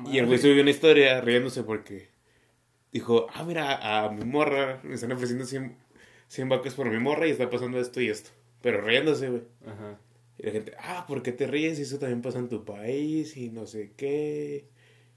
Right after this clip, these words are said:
Speaker 1: Y eso muestra tu falta de empatía y ese tipo de cosas, güey.
Speaker 2: Arre.
Speaker 1: Y yo pienso, o sea, pues chance no, si es algo que está ojete, ¿no?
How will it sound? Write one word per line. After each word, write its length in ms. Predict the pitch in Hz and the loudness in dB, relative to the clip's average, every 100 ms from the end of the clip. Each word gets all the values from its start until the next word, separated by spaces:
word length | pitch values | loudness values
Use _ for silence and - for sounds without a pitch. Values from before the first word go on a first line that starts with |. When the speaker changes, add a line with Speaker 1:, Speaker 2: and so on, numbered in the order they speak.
| - | -4
Speaker 1:
Y 180 | 117 | 0
eso 300 | 110 107 110 | 0 -2 -4
muestra 360 | 113 117 123 120 | -2 -2 -2 -4
tu 100 | 117 | -4
falta 320 | 104 107 107 | -4 -4 -4
de 80 | 113 | -10
empatía 880 | 104 95 98 151 151 147 147 143 143 | -10 -12 -10 -6 -4 -4 -6 -6 -8
y 180 | 120 123 | -8 -12
ese 180 | 113 120 | -16 -10
tipo 260 | 135 123 | -8 -6
de 60 | 120 | -2
cosas, 260 | 143 131 | -2 -2
güey. 140 | 135 127 | -4 -4
Speaker 2:
Arre. 280 | 117 104 101 _ _ _ _ _ _ _ - | -6 -10 -14 _ _ _ _ _ _ _ -14
Speaker 1:
Y 500 | - 123 120 117 110 | -6 0 2 2 2
yo 180 | 117 110 | 0 0
pienso, 460 | 127 117 117 95 92 - _ - - | -2 0 -2 -2 -10 -20 _ -20 -16
o 40 | |
sea, 600 | 113 113 107 104 101 - - | -6 0 2 2 -2 -6 -18
pues 140 | - 110 | -14 -8
chance 280 | 117 120 143 | -6 -4 -2
no, 240 | 147 139 123 - _ _ _ _ _ _ | 0 -2 -6 -20 _ _ _ _ _ _
si 120 | - | -4
es 80 | 120 | 2
algo 300 | 131 135 123 | 2 0 -4
que 80 | 117 | -10
está 180 | - 120 | -4 -2
ojete, 320 | - - 131 | -2 -4 -4
¿no? 240 | 131 139 | -8 -10